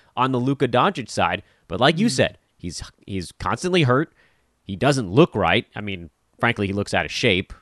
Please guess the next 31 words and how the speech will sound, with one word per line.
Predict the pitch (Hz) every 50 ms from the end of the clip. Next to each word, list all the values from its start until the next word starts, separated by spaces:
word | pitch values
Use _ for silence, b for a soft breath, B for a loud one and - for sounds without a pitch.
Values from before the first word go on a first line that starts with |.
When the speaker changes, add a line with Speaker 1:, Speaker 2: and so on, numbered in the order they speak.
| _ _ _ -
Speaker 1:
Uh, | 92 90 87 85 82 80 78
I | - _ -
think, | 113 98 82 _ _ -
I | 110 101
think, | 139 147 131 131
<laughs> |
I | 127
think | - - - 190 160 135
Brew | 131 143 156
just | 147 120 117 -
called | - - 120 110 104
him | 104
fat | - 127 131 147 135 -
on | 113 107 104 107
the | 104 104
show | 101 - - 135 123 120 117 -
last | 147 143 - - -
week. | 98 104 101 - B B B B B B B B -
Uh, | 120 117 113 107 107 104 101 92 - _ _ _
yeah, | - 139 180 220 151
I | 87
mean, | 90 117 113
he | 117
doesn't | 117 127 127 143 131
look | 123 131 - - -
in | 123 120 110
shape. | 107 - - 101 90 92 143 - - _ _ _ _ _ _ _ _ _ _ _ -
I | 120 143
don't | 156 143
know | 135 131
that, | 123 117 104